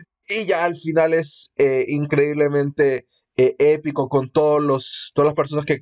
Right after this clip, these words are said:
viven dentro del distrito intentando salvar su propio distrito, salvar todo esto,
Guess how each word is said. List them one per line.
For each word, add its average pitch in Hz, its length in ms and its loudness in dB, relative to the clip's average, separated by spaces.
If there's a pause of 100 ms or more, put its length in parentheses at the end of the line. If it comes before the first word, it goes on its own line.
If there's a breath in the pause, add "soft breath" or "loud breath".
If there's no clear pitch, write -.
(120)
viven 156 420 -2
dentro 139 440 2
del 127 500 2
distrito 139 400 0
intentando 135 580 0 (420 loud breath)
salvar 151 440 0
su 180 80 -16
propio 151 200 -4
distrito, 139 640 0
salvar 143 500 0
todo 147 180 2
esto, 147 360 -2